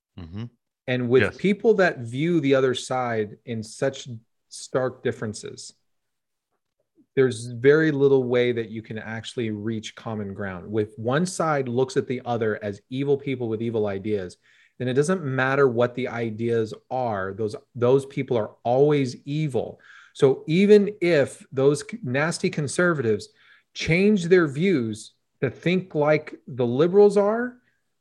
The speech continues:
Speaker 2: the liberals will still see them as evil people and therefore will want them canceled. It doesn't matter.
Speaker 1: Right. And unfortunately,
Speaker 2: And
Speaker 1: what I think
Speaker 2: destroyed.
Speaker 1: you are seeing right now, and there was actually a study done at a,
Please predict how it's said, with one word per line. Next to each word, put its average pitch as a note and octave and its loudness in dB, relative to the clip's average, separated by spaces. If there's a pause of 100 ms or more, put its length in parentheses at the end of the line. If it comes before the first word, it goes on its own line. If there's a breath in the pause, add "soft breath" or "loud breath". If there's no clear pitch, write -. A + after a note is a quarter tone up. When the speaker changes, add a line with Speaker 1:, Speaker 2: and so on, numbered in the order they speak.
(200)
Speaker 2:
the B2+ 2
liberals E3+ 4
will D#3 -2
still F#3+ 2
see F#3+ -2
them D#3 -4
as B2+ -6
evil D3+ 2
people C3+ 0
and B2+ -4
therefore C3 2
will A#2+ 0
want A2+ -4
them G#2+ -8
canceled. G2+ -10
It G2 -8
doesn't A2 -6
matter. F#2+ -10 (220)
Speaker 1:
Right. G2 0
And A#2 0
unfortunately, A#2+ 2
Speaker 2:
And G#2 0
Speaker 1:
what G#2+ 2
I G#2+ 4
think A2 0
Speaker 2:
destroyed. - -12
Speaker 1:
you G#2+ -2
are G#2+ 2
seeing B2 -4
right G2 -4
now, A2 0
and G#2 -4
there G#2 0
was G2+ -2
actually A2+ -2
a F#2 -4
study G2+ -6
done G2 -6
at F2+ -8
a, F2 -4